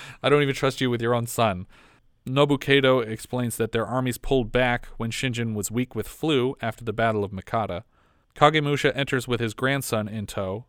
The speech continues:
Kagemusha's father asks how the wound from another battle with Lord Kenshin has healed, and Nobukedo insists all that remains of that wound is the tale to tell,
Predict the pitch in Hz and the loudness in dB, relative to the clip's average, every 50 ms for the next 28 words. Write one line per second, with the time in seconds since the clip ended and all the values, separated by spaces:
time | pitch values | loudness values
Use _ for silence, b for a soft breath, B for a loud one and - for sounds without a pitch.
0 | _ _ _ _ _ - 135 131 123 123 127 127 117 - 120 - - - 123 120 | _ _ _ _ _ 2 4 4 4 4 2 0 0 -2 -2 -4 0 2 2 4
1 | 117 120 113 101 110 113 110 - - - - - 120 117 110 101 110 113 113 110 | 4 4 2 2 0 -2 -2 -4 -10 -6 0 2 2 2 2 0 -4 -6 -4 -2
2 | 113 127 139 131 117 - - 123 113 110 107 110 113 131 143 143 127 113 113 107 | -2 -2 -2 -2 -2 0 2 2 2 0 -2 -2 -2 0 2 2 2 2 2 2
3 | 107 104 110 117 120 107 107 107 98 - - 104 110 113 107 104 - - - 139 | 2 2 2 2 0 0 -2 -4 -4 -6 -8 -4 -2 -2 -2 -4 -4 -6 -6 -4
4 | 139 - - 107 104 107 101 - - 101 101 95 104 - b b b b b b | -4 -4 -6 -6 -6 -6 -8 -6 -6 -6 -4 -6 -6 -8 b b b b b b
5 | b b 104 107 110 110 117 120 120 120 113 - - 123 120 117 110 110 98 110 | b b -4 -2 0 2 2 2 2 0 0 0 0 2 2 2 2 0 -2 -4
6 | 110 - - 120 110 - - - - b b b b b b - 131 156 156 156 | -4 -2 -2 -2 -4 -4 -10 -16 -18 b b b b b b 2 2 6 6 6
7 | 127 123 131 131 135 139 127 120 110 107 135 156 131 107 110 110 113 127 - - | 4 4 2 0 0 0 0 -2 0 2 2 2 2 2 -2 -4 -4 -4 -4 -4
8 | - 127 120 120 147 135 - - 113 98 92 92 - - 87 - - 87 80 87 | -2 -2 -2 -2 -2 -4 -2 -4 -4 -4 -4 -6 -8 -12 -12 -10 -10 -8 -8 -10
9 | 95 | -12